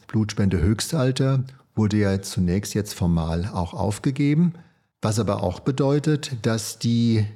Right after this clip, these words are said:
besonderen Herausforderungen, die sich aus der Gabe einer Menge Blut ergibt, verstanden werden müssen und dass wir eben sehr viel auch in die Erkenntnis investieren müssen,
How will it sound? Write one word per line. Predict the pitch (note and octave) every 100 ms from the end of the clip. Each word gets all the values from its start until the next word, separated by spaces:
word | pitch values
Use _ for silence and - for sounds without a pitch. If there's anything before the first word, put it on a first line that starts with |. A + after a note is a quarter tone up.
| -
besonderen | G2 G2+ G2+ G2+ F2+
Herausforderungen, | E2+ D#2 E2+ B2+ - D#3+ D#3 D#3+ D3+ C#3+
die | C3+
sich | B2 B2+ - - -
aus | G#2+ -
der | A2 G2 F#2+ F2 - _ -
Gabe | F#2+ G#2 C3 D#3+
einer | A2+ G#2+ G#2+ G2+ F#2+ -
Menge | G2+ G2 G2
Blut | F#2 - G#2 G#2
ergibt, | F#2 - C3 - - _ _ -
verstanden | G#2 - G2 G#2+ C3
werden | C3 C3 C3
müssen | B2+ C3 C3 B2
und | G2+ G2+
dass | G2+ -
wir | G2+
eben | G2+ F#2+ F#2 F#2
sehr | - G#2
viel | G#2 A2+
auch | F#2 F#2+ F#2
in | A#2 G2
die | F#2+ F#2 D#2+ _ _ - _ _ -
Erkenntnis | G2+ - G#2+ G#2+ B2 A#2+ -
investieren | - G#2+ G#2+ G#2 - A2 G#2+
müssen, | G#2 G#2 A2 G#2+ G#2+